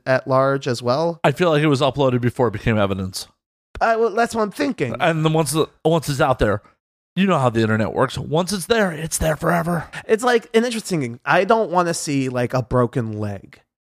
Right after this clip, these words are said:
Speaker 1: but I don't mind seeing a broken leg if there's a pants covering it. Like, it's still gnarly, but at least I'm not seeing the bone going through the skin.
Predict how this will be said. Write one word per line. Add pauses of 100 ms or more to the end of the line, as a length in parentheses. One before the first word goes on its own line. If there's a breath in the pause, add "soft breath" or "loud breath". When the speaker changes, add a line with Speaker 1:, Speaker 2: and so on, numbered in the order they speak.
(160)
Speaker 1:
but
I
don't
mind
seeing
a
broken
leg
if
there's
a (260)
pants (160)
covering
it. (180 soft breath)
Like,
it's
still
gnarly, (420)
but
at
least
I'm
not
seeing
the
bone
going
through
the
skin.